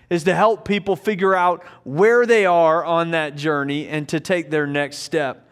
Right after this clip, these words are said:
in it. Well, today we're wrapping up a series called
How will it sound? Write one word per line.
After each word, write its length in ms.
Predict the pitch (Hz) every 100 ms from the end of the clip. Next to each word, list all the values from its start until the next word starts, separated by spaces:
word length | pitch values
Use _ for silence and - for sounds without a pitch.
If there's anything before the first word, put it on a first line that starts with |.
| _ _ -
in 180 | 151 120
it. 380 | 92 - - - _ _ _
Well, 280 | 143 156 165
today 560 | 185 165 147 190 196
we're 160 | 180 170
wrapping 480 | 165 180 175 170 170
up 160 | 160
a 60 | 156
series 500 | - 180 160 160 151
called 520 | - 160 151 143 135